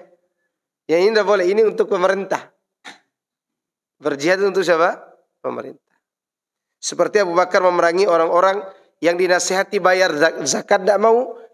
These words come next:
diperangi oleh Abu Bakar. Dan diambil setengah hartanya untuk bayar apa? Zakat. Karena mereka menolak zakat. Mereka tidak kafir waktu itu.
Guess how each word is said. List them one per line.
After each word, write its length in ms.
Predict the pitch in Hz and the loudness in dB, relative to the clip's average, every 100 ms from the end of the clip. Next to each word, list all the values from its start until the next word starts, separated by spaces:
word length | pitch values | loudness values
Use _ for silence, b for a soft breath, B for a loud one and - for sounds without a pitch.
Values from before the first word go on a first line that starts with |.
| _ | _
diperangi 480 | 156 - 247 262 226 | -6 2 2 4 2
oleh 80 | 190 | 2
Abu 160 | 160 | 0
Bakar. 320 | 143 - 120 _ _ _ _ _ _ _ _ _ _ _ _ _ _ _ _ _ | -2 -4 -12 _ _ _ _ _ _ _ _ _ _ _ _ _ _ _ _ _
Dan 240 | - 160 175 | 0 2 4
diambil 320 | 190 214 220 185 | 4 4 2 0
setengah 320 | - 202 185 | 0 2 2
hartanya 560 | 180 185 185 143 110 - _ _ _ _ _ _ _ _ _ _ _ _ | 2 2 0 0 -6 -12 _ _ _ _ _ _ _ _ _ _ _ _
untuk 320 | 170 151 190 | 0 2 0
bayar 320 | 180 180 190 180 | 2 4 6 4
apa? 400 | 196 285 - - _ _ _ _ _ 117 | 2 -2 -12 -20 _ _ _ _ _ -4
Zakat. 320 | 151 - - - _ _ _ _ _ _ | -4 -4 -8 -12 _ _ _ _ _ _
Karena 240 | 127 135 151 | -2 2 2
mereka 240 | 147 165 | 2 2
menolak 400 | 170 151 165 180 | 2 4 2 0
zakat. 240 | 147 147 139 | 0 -2 -2
Mereka 240 | 135 190 285 | 0 0 2
tidak 160 | 240 | 2
kafir 240 | 262 233 226 | 2 2 0
waktu 320 | 196 175 | 0 -2
itu. 80 | 151 | -4